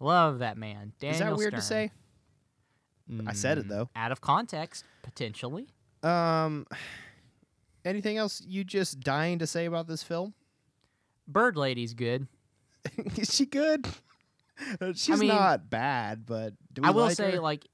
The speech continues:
Speaker 1: if I had, I mean, yeah, she seemed pleasant, but, um,
Speaker 2: <laughs> I mean,
Speaker 1: if
Speaker 2: yeah,
Speaker 1: I
Speaker 2: I'd
Speaker 1: had,
Speaker 2: hang
Speaker 1: like,
Speaker 2: with her.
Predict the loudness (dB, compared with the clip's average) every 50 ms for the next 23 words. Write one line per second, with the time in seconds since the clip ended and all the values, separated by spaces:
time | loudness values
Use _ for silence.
0 | _ _ _ _ -8 -4 2 4 4 4 4 2 0 0 0 0 -2 -6 _ _
1 | -8 -6 -6 -4 -4 -2 -2 -2 -4 -4 -4 -6 -6 -4 -4 -4 -4 -6 -8 -16
2 | -20 -20 -20 -18 -16 -16 -16 -16 -18 _ _ _ _ -6 -2 0 0 2 2 2
3 | 0 -2 -4 -4 -2 2 4 4 4 2 -2 -4 -4 -8 -12 _ _ -2 -2 0
4 | 2 2 2 2 2 4 4 4 4 4 4 4 2 0 -2 -2 -4 -4 -6 -8